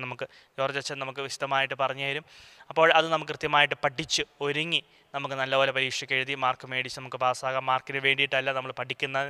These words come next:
എപ്പോഴും നമ്മൾ പറയാറുണ്ട്. നമ്മുടെ ജീവിതത്തിൽ നമ്മുടെ ആത്മീയവും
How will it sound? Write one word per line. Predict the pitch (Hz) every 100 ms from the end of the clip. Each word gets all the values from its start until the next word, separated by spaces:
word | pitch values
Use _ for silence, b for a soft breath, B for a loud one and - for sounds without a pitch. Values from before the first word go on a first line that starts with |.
| 131
എപ്പോഴും | 143 143 135
നമ്മൾ | 127 127
പറയാറുണ്ട്. | 123 123 127 123 135 - b b b b
നമ്മുടെ | 156 160 165 143
ജീവിതത്തിൽ | 147 143 147 - 139 135 - b b 151
നമ്മുടെ | 139 135 - _ _ _ _ _ 143
ആത്മീയവും | 143 180 180 185